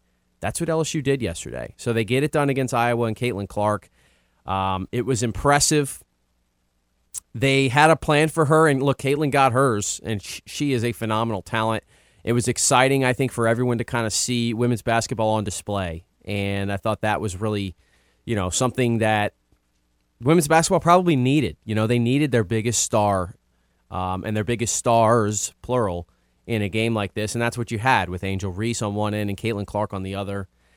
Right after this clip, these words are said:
And, um, you know, look, I'll say this. I thought the game was not officiated well on either side, really. Um, I thought there was a lot of foul calls early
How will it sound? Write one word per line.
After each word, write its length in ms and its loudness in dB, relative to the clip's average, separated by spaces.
And, 460 -2
um, 420 -2
you 100 -2
know, 300 0
look, 200 2
I'll 160 4
say 200 2
this. 260 4
I 100 4
thought 200 2
the 60 0
game 300 0
was 200 0
not 320 2
officiated 540 -4
well 460 -4
on 160 0
either 180 2
side, 380 -2
really. 400 -8
Um, 600 -4
I 120 -6
thought 260 -2
there 140 -2
was 140 -4
a 60 -4
lot 300 2
of 60 -4
foul 240 2
calls 360 0
early 480 0